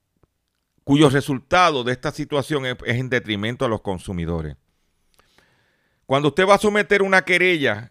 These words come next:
en el Departamento de Asuntos del Consumidor contra un plomero, contra un mecánico, contra un electricista, contra un técnico de refri-, refrigeración o aires acondicionados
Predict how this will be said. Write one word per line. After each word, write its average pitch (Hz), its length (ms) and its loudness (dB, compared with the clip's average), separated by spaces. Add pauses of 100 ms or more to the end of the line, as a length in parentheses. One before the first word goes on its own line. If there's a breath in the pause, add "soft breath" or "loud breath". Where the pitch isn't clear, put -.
en 120 140 -4
el 123 80 0
Departamento 117 720 -2
de 165 80 2
Asuntos 160 440 -4
del 156 160 0
Consumidor 147 760 -2 (2000 soft breath)
contra 117 340 -2
un 127 200 -6
plomero, 127 680 2 (380)
contra 104 480 -4
un 123 480 -8
mecánico, 117 800 -4 (500 soft breath)
contra 104 320 -8
un 107 120 -6
electricista, 120 1000 -8 (480)
contra 104 320 -4
un 113 100 -6
técnico 127 520 -2
de 120 180 0
refri-, 117 540 -2
refrigeración 113 1000 -2
o 98 160 0
aires 110 220 0
acondicionados 110 960 -8